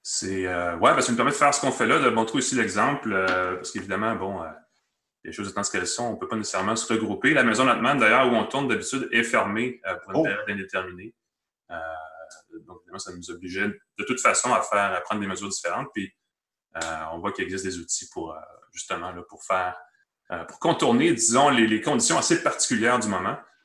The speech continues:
Speaker 1: Je sais pas combien de temps ça va durer, mais, euh, euh, écoute, la bonne nouvelle là-dedans, c'est que quand même, le monde continue de tourner, n'est-ce pas ? Il y a des choses qui continuent à se passer, et dans le secteur techno, ça n'arrête pas non plus.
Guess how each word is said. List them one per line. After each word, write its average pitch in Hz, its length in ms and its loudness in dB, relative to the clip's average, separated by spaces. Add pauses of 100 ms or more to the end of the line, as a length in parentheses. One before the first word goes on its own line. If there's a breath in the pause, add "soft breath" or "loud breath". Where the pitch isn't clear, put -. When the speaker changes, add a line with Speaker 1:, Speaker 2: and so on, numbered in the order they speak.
(120)
Speaker 1:
Je 90 80 -16
sais 98 100 -4
pas 123 80 -2
combien 120 160 2
de 120 40 -2
temps 123 60 -2
ça 113 140 -4
va 101 80 0
durer, 92 380 -4
mais, 92 260 -4
euh, 85 180 -4 (840)
euh, 82 180 -8 (1120)
écoute, - 240 -4
la 113 100 4
bonne 135 160 4
nouvelle 143 300 6
là-dedans, 117 300 4
c'est 120 140 -2
que 110 80 0
quand 101 200 2
même, 120 140 2
le 107 100 4
monde 127 260 2
continue 120 340 -2
de - 20 -10
tourner, 117 300 -2
n'est-ce 120 180 -6
pas ? 139 60 -2
Il 131 40 -2
y - 20 -2
a 110 40 0
des 101 100 -2
choses 123 200 -4
qui - 60 -12
continuent 107 260 -6
à - 20 -4
se - 100 -6
passer, 98 480 -2
et 113 140 -2
dans 101 100 0
le 95 80 -2
secteur 98 300 -4
techno, - 300 -10
ça 92 180 -8
n'arrête 87 260 -8
pas 95 80 -4
non 87 160 -10
plus. 131 260 -12